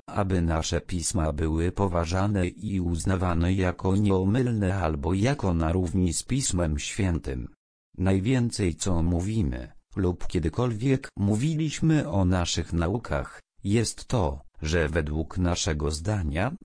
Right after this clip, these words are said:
one są harmonijnym objaśnieniem Słowa Bożego, zgodnie z duchem prawdy. Zachęcamy więc, tak jak czyniliśmy to w przeszłości,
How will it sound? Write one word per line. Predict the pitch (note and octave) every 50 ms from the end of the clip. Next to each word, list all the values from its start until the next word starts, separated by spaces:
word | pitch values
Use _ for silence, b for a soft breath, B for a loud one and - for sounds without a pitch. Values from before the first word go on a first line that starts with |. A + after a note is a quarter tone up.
| - -
one | - A#2 A2+ G2+ F2
są | - - F2 E2+ E2 E2 D#2+
harmonijnym | - - - D2+ D2+ D#2 D#2+ E2+ F2 F#2+ G#2+ C3 C3+ C3+ C3+ A#2+ G#2 G2+ F#2+ F#2+ F#2
objaśnieniem | - F2+ E2+ D#2+ D#2+ E2 - - - D3 D3+ C3 A#2+ A2 G#2 G2 G2 G2 F#2 E2
Słowa | D2+ - - F#2 G2 G2+ F#2 D#2+ E2+ D#2+ D#2 C#2+
Bożego, | D2 D2 D2 C#2 F2+ B2 B2 A2 A2 A2+ G#2+ G#2+ G#2+ - _ _ _
zgodnie | - F2 F#2+ G2 B2 C#3+ C#3+ G#2 F#2 G2+ G2 F2+ D#2+
z | D2+ D#2+
duchem | D#2+ - - - - - E2 D#2+ D2+
prawdy. | - D2+ C#2+ B1+ - - B1 B1+ - - - - _ _ _ _ _ _ _ _ -
Zachęcamy | D#2 F2 G2 F#2 - - E2+ E2 D#2+ D2 - - B2+ B2 A#2 G#2+ F2
więc, | D#2+ D2 D2 C2 C2 C2 B1+ A#1 C2 - - - - _ _ _ _ -
tak | - C3+ A#2+ - - -
jak | F#2 A2 B2+ B2 - - -
czyniliśmy | - F#2 E2+ G2 A#2+ C3 G#2+ F#2 D#2+ - - - F2 E2
to | - - E2+ D#2 C#2+ -
w | -
przeszłości, | - - - E2+ D#2+ - D#2+ E2 E2+ D#2+ - - - - - - C2 B1+ A#1